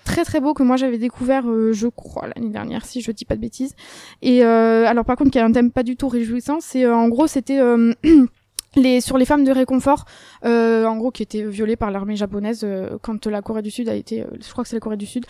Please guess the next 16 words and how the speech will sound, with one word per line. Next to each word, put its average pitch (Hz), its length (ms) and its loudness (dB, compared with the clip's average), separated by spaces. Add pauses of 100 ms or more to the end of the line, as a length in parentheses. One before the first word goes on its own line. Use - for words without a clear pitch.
(260)
a 226 80 0
été 233 160 2
envahie. 226 380 -2
Donc, 226 300 -4
euh, 226 180 2
en 214 140 -2
gros, 240 240 -2
euh, 226 120 0
c'est 214 220 -6
juste 247 240 -4
sur 247 120 -4
le 220 100 -2
parcours 226 280 -4
de 226 60 -6
ces 220 160 -4
femmes. 247 260 -2